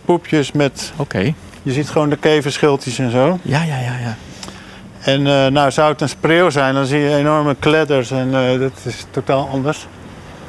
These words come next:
Speaker 1: Als er mussen of gierzwaluwen zitten, is het wel soms moeilijk.
Speaker 2: Om het uit elkaar te houden.
Speaker 1: Maar bijvoorbeeld duivenpoep en zo, en dat is allemaal anders.
Speaker 2: Dat
Speaker 1: Dus
Speaker 2: is ook allemaal behoorlijk kledderig, weet ik uit eigen ervaring op
Speaker 1: Ja.
Speaker 2: mijn balkon.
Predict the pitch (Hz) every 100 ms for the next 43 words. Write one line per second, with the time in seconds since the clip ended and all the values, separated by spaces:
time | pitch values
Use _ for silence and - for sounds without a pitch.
0 | - - - - - - 147 139 151 165
1 | 202 - 170 170 - 202 208 185 180 151
2 | 131 139 156 147 156 170 170 147 170 147
3 | 156 156 147 185 - - - - - -
4 | - - 113 101 107 101 110 107 - 95
5 | 98 90 90 - - - 135 143 143 139
6 | 147 120 139 143 143 139 - 143 139 131
7 | 127 127 131 127 120 117 135 131 127 131
8 | - 131 113 - - - - 123 - -
9 | 117 107 107 104 95 120 113 117 117 -
10 | 143 139 123 117 - 120 117 120 110 -
11 | 127 123 95 - 131 123 107 - 147 113
12 | 104 95 120